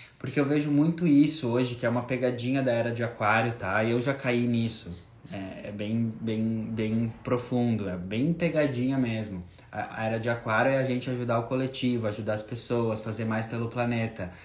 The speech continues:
Mas é muito fácil a gente cair na cilada, Bino, de a gente ajudar muitos outros e esquecer que a gente ainda tem que se ajudar muito, que tem que curar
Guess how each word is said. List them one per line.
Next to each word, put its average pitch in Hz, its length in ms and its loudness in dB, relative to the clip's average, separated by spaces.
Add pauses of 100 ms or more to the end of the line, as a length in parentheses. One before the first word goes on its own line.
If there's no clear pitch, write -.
(240)
Mas 113 200 0
é 123 40 4
muito 135 220 2
fácil 127 480 2
a 131 60 2
gente 127 280 -2
cair 120 580 2
na 123 120 2
cilada, 117 560 0
Bino, 117 520 2
de 120 120 0
a 120 60 0
gente 120 260 -2
ajudar 117 380 0
muitos 135 420 0
outros 120 420 0
e 127 40 2
esquecer 123 480 -4
que 131 80 -6
a 120 60 0
gente 123 300 -2
ainda 135 280 2
tem 127 180 -4
que - 80 -8
se 123 100 -6
ajudar 117 380 0
muito, 117 420 0
que - 120 -18
tem 113 180 -4
que 110 60 -10
curar 113 640 0